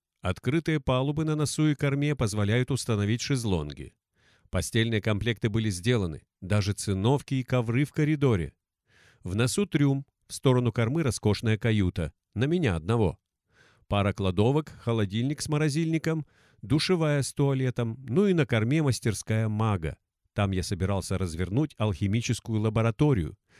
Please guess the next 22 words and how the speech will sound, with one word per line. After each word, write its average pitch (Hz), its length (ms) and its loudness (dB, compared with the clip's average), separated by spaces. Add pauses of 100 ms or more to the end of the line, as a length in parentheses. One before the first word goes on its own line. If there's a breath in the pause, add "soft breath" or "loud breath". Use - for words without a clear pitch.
(240 soft breath)
благо 165 360 2
средний 151 400 0
набор 127 320 2
алхимика 120 640 0
имелся. 80 600 -4 (640 loud breath)
Естественно, 139 720 0
все, 135 240 2
что 123 200 -2
внизу, 113 500 0
кроме 165 320 2
трюма, 151 440 4 (120)
имело 123 380 0
круглые 131 540 -2
иллюминаторы. 113 760 0 (600 loud breath)
Стекла 156 460 -2
сделал 113 440 -2
из 92 140 -6
песка, 156 440 -2
промыв 120 400 0
его 131 300 -2
от - 120 -4
примесей. 120 640 -2